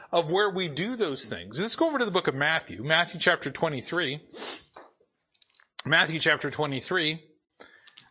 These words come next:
<clears throat> And I want us to see a few things about what God says about this issue of, if you will, desire and, and, and, and putting those things to death.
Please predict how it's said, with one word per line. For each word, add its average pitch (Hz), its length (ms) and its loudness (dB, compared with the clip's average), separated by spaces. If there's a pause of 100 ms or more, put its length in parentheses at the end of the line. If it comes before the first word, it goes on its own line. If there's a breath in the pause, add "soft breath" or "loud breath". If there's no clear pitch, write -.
(200)
<clears throat> - 20 -12
And 151 580 0
I 175 40 6
want 226 200 2
us - 100 -2
to 170 80 2
see 233 220 2
a 180 60 6
few 160 200 -2
things 190 560 0 (320 loud breath)
about 175 280 8
what 170 180 0
God 190 260 8
says 220 380 4
about 165 320 6
this 160 340 -2 (400 soft breath)
issue 196 640 2 (500 soft breath)
of, 151 640 4 (320)
if - 140 -8
you 165 80 0
will, 180 160 2
desire 165 800 6
and, 117 260 -2
and, 135 300 -6
and, 131 320 -4
and 127 300 -2
putting 190 320 2
those 180 280 2
things 170 280 0
to - 140 -12
death. 175 480 2